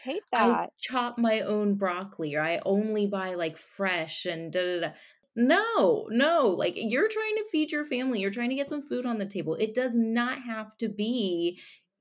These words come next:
Speaker 2: you do not have to do every single step yourself.
Speaker 1: Frozen vegetables are better than no vegetables because you didn't have
Speaker 2: Mm.
Speaker 1: time.
Speaker 2: Mm-hmm. Yes.
Speaker 1: Okay? And newsflash, frozen fruits and vegetables are picked,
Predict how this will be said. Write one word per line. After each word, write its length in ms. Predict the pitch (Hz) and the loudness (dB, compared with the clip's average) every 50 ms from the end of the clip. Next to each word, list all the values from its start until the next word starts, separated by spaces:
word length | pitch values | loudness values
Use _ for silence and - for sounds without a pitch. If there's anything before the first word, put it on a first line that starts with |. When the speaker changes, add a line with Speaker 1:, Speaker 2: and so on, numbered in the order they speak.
| _ _ _ - 143 _ _ - | _ _ _ -20 -20 _ _ 0
Speaker 2:
you 260 | 220 196 254 269 233 | 2 4 4 4 2
do 160 | 202 247 269 | 4 4 4
not 160 | 269 262 247 240 | 4 4 2 0
have 160 | 247 262 247 - | -2 -2 -2 -2
to 80 | 247 | -2
do 160 | 208 262 294 - | -2 0 0 0
every 220 | - 233 233 240 | 0 0 0 0
single 260 | 233 254 240 233 247 | 0 0 2 2 2
step 420 | 262 254 - - 311 381 - - - | 0 -2 -4 -4 -4 -4 -4 -6 -6
yourself. 720 | 277 285 277 - 285 302 415 466 - - - - - - - 240 - _ | -6 -6 -4 -4 -4 -4 0 0 0 0 0 -4 -10 -16 -18 -18 -18 _
Speaker 1:
Frozen 400 | - 214 202 214 233 311 311 294 | 4 6 6 6 6 2 0 2
vegetables 640 | 247 208 196 - - 214 190 190 202 254 - - _ _ _ _ _ _ _ - | 2 2 0 0 -4 -6 -4 -4 -6 -6 -8 -14 _ _ _ _ _ _ _ 2
are 140 | 196 208 185 | 2 2 4
better 360 | 180 190 185 185 190 190 185 | 2 2 4 4 4 4 2
than 220 | 185 180 170 175 | 2 0 -2 -2
no 140 | 175 185 208 | -2 -2 0
vegetables 560 | 208 202 180 - - - 196 185 190 180 185 | 2 0 0 -2 -4 -8 -8 -6 -6 -8 -8
because 220 | - - 180 170 165 | -8 -8 -6 -6 -4
you 140 | 160 160 | -2 -2
didn't 180 | 151 160 156 165 | -2 -2 -4 -6
have 220 | 160 165 165 160 | -4 -4 -4 -4
Speaker 2:
Mm. 20 | - | -2
Speaker 1:
time. 400 | - 160 131 - - - - - _ _ _ _ _ _ - | -2 -4 -4 -4 -4 -8 -14 -18 _ _ _ _ _ _ -8
Speaker 2:
Mm-hmm. 480 | 180 190 196 190 196 170 156 151 151 147 _ _ _ _ - | -6 -4 -2 -2 -2 -2 -4 -6 -8 -10 _ _ _ _ -2
Yes. 400 | 180 165 170 175 160 165 160 170 | 0 4 6 6 6 6 6 4
Speaker 1:
Okay? 40 | - _ _ _ _ _ _ _ - | 0 _ _ _ _ _ _ _ 0
And 480 | 247 240 214 196 175 175 170 180 196 - _ _ _ _ _ _ _ _ - 190 | 4 4 4 4 2 0 -2 -6 -10 -14 _ _ _ _ _ _ _ _ -8 -4
newsflash, 720 | 196 202 208 - - 254 254 254 269 294 302 294 - - _ _ _ _ | -4 -4 -4 -4 -2 0 0 0 0 0 -4 -8 -12 -20 _ _ _ _
frozen 360 | - - 233 240 226 254 233 | 0 2 2 2 2 0 -4
fruits 240 | 214 - 214 202 - | -2 -2 -2 -2 -4
and 140 | 196 185 175 | -6 -4 0
vegetables 640 | 180 185 - - - 262 254 294 285 294 294 285 - - - - _ _ _ _ - | 0 0 0 -2 -4 -2 -2 0 0 0 -2 -4 -8 -14 -20 -20 _ _ _ _ 2
are 440 | 190 196 190 190 185 185 185 - - _ _ _ _ _ _ _ | 4 6 6 6 4 2 0 -4 -8 _ _ _ _ _ _ _
picked, 380 | - - 220 226 247 _ - - | -10 -6 -4 -4 -4 _ -12 -20